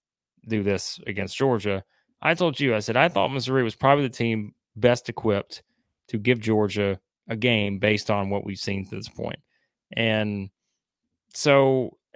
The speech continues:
I, I think in that regard, like, like you said, you look at sort of this history, the recent history between these two. It was a hundred sixty-three to sixty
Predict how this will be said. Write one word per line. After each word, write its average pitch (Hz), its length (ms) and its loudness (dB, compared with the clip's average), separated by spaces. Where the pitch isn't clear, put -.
I, 135 160 -2
I 135 60 -2
think 175 240 2
in 117 80 0
that - 200 2
regard, 117 420 2
like, 107 200 -2
like - 200 -6
you 113 60 -6
said, 110 300 0
you 151 100 -8
look 175 280 0
at 156 180 2
sort 147 240 2
of 113 60 0
this 117 200 0
history, 143 400 -4
the 98 100 -4
recent 120 360 -2
history 117 300 -2
between 101 340 -4
these 98 180 -4
two. - 300 -8
It - 20 -6
was 127 80 -4
a 104 120 0
hundred 170 320 -2
sixty-three 139 540 -2
to 113 80 -4
sixty - 520 -6